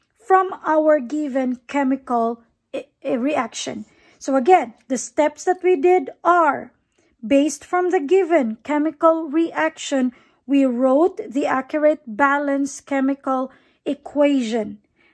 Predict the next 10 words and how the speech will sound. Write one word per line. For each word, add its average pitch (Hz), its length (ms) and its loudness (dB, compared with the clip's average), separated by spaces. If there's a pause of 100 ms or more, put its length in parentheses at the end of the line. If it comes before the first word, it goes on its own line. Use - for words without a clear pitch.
(180)
Balance 294 800 0 (160)
all 269 260 2
the 262 140 -4
time. 285 520 -2
Your 240 160 -4
coefficients 262 680 -8
have 269 160 -6
to 285 80 -8
be 262 140 -4
correct. 277 500 -4